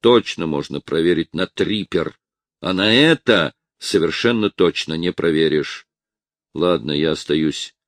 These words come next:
Может, еще удастся что-нибудь сделать». Поймав на себе мой изумленный взгляд, спецкор пожал плечами, что, видимо, означало: «Вот такие, сосед, у нас с тобой дела».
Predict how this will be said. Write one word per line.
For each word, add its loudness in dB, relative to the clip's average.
Может, -8
еще -2
удастся -2
что-нибудь -6
сделать». -8
Поймав 4
на -4
себе 0
мой 0
изумленный 0
взгляд, 0
спецкор 2
пожал 4
плечами, 2
что, -2
видимо, 0
означало: 0
«Вот 2
такие, -2
сосед, -4
у -4
нас -6
с -12
тобой -6
дела». -8